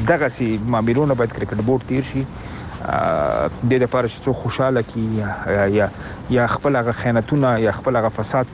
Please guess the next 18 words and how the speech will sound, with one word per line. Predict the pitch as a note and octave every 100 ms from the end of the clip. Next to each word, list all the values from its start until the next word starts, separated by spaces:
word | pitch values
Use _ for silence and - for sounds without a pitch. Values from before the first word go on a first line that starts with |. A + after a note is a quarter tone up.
| - B2
د |
ځینو | A2 C3+
لوبغاړو | B2 G#2+ C3 B2+ A2+
په | A2
انتخاب | G#2+ G#2 B2+ A#2+
باندې | A#2+ A2+
یا | G#2+
د | G2+ G#2
ځینو | G#2+ B2 A2+ - - - - -
پریکړو | - D#3 - A#2
په | A#2 A2+ - B2
باندې | A#2+ A#2+ A2 G#2+ - -
هغه | - A2+ A2+ A2 G#2 - - -
پټ | E3+ -
کي. | B2+ A2+ - - - - -
نو | A#2+ A2+
دا، | D3 D3+ D3 C#3 C#3 - - - - -
آه، | F2+ G2 F#2+ -